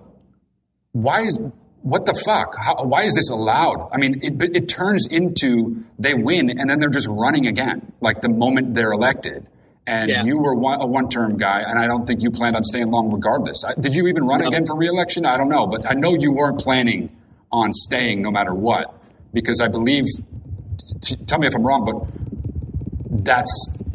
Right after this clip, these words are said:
Speaker 1: in your eyes, the founding fathers' vision, right? I mean, we, we
Speaker 2: Bingo.
Speaker 1: didn't, right, yeah, okay.
Speaker 2: Yeah, bingo, Matt. I mean, look, I, when I got elected, I said, "There's no way on God's green earth I'm gonna serve more than six years.
Speaker 1: Right.
Speaker 2: I'm gonna go back home and somebody else can serve." Um,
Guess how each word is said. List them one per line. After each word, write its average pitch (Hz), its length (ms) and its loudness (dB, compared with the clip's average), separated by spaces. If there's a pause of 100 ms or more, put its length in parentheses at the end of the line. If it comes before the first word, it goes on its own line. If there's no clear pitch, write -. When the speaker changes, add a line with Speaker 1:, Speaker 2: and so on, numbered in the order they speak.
(160)
Speaker 1:
in 123 160 0
your 127 220 4
eyes, 113 300 2 (100)
the 107 160 -4
founding 110 260 2
fathers' 101 280 0
vision, 87 320 0
right? 90 240 -4
I 92 60 -8
mean, 98 220 -2
we, 117 160 2
we 113 240 -4
Speaker 2:
Bingo. 180 240 4
Speaker 1:
didn't, - 140 -4 (420)
right, 95 280 -2
yeah, 98 160 -4
okay. 90 180 -6 (420)
Speaker 2:
Yeah, 147 100 6 (100)
bingo, 190 280 4
Matt. 139 220 0
I 156 60 -8
mean, 165 140 -4
look, 180 180 2 (300)
I, 165 120 -6
when 170 180 0
I 185 100 4
got 196 180 2
elected, 185 380 0
I 160 100 0
said, 160 280 0
"There's 143 240 0
no 175 160 2
way 175 260 2
on 143 260 0
God's 165 280 0
green 165 260 2
earth 143 180 2
I'm 139 180 2
gonna 135 160 4
serve 160 300 2
more 147 160 2
than 123 80 4
six - 360 0
years. 147 320 2
Speaker 1:
Right. 87 160 -4 (140)
Speaker 2:
I'm 143 120 2
gonna 175 120 4 (140)
go 151 80 2
back 147 300 0
home 156 160 -2
and 139 80 -4
somebody 139 400 2
else 135 240 2
can 139 160 -2
serve." 127 320 0 (460)
Um, 165 360 0